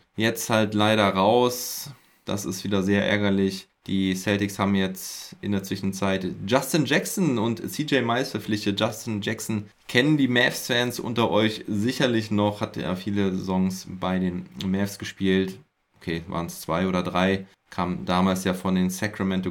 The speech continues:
Kings im Harrison Barnes Trade und hat jetzt bei den Texas Legends, also bei dem Farmteam der Mavericks, ganz gut aufgezockt. Hatte dort siebenundvierzig Komma drei Prozent Feldwurfquote bei zweiundzwanzig Komma sieben Punkte, auch zweiundvierzig Komma vier Prozent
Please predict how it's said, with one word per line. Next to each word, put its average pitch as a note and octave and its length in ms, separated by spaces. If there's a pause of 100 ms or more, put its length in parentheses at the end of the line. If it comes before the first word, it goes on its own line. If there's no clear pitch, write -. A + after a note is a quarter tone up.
(120)
Kings B2 500
im G2 420
Harrison G#2 400
Barnes A2 440
Trade G#2 380 (180)
und F#2 680 (340)
hat C3+ 200
jetzt G3 140
bei D3 80
den C3 100
Texas C#3+ 340
Legends, G#2+ 520
also F#2+ 180
bei F#2+ 120
dem F#2+ 140
Farmteam A2+ 580
der G2+ 180
Mavericks, G2+ 680 (320)
ganz F3+ 300
gut C3+ 200
aufgezockt. - 840 (180)
Hatte G#2 240
dort G2 520 (520)
siebenundvierzig A2+ 640
Komma A2 160
drei G#2 200
Prozent G2+ 380
Feldwurfquote A2 800
bei G2+ 320 (240)
zweiundzwanzig A2+ 600
Komma G#2+ 160
sieben G#2 240
Punkte, A2 580
auch G2 260
zweiundvierzig - 600
Komma A2 160
vier - 160
Prozent G#2+ 400